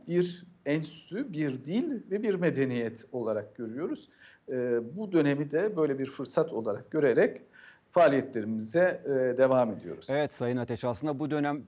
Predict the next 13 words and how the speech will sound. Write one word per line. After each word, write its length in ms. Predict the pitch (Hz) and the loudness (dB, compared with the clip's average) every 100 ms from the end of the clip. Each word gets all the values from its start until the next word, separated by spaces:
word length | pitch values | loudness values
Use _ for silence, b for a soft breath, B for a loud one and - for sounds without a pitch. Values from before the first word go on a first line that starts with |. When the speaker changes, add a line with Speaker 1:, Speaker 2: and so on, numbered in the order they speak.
| - | -10
Speaker 2:
birçok 300 | 147 147 131 | -6 -4 -4
kurum 260 | 139 139 123 | -2 0 0
için, 280 | - 135 135 | 0 -2 0
insanlar 520 | 110 110 110 110 107 | -2 -4 -4 -2 -4
için, 220 | - 113 | -4 -6
toplumlar, 520 | 110 101 113 113 107 | -4 -4 -2 -2 -2
devletler 420 | 101 98 101 131 | -2 -2 -2 -2
için 220 | 113 131 127 | -2 -4 -4
çok 280 | 151 156 | -4 -2
da 40 | 143 | -2
öğretici 520 | 113 110 110 120 131 | 0 0 -2 -4 -2
oldu 300 | 127 104 90 | -2 -4 -4
diyebiliriz. 600 | 98 107 139 190 139 | -4 -2 -2 -2 -2